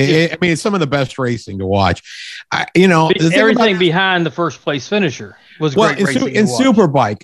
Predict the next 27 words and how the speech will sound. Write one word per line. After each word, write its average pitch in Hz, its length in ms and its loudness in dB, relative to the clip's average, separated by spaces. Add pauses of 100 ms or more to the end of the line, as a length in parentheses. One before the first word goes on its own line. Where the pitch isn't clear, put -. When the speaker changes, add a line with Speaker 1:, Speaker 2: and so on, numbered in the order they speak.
Speaker 1:
the, 170 180 -2
in, 185 120 0 (100)
I, 185 160 0 (100)
I 220 140 0
think 254 260 -4
in 165 60 2
Supersport, 143 580 0
Speaker 2:
The 143 60 -4
rest 143 340 0
of 262 80 0
the 156 60 4
Speaker 1:
it, - 100 -4
it, 156 300 2
Speaker 2:
oh, 208 160 4
yeah. 185 160 6
Speaker 1:
Supersport 240 500 2
was, 156 360 0
was 151 240 0
good 170 260 4
the 139 140 4
whole 151 220 2
season. 156 580 2
Speaker 2:
Yes, 170 220 0
it 160 80 0
was. 117 420 -4
Speaker 1:
Um, 127 580 2
so 139 580 2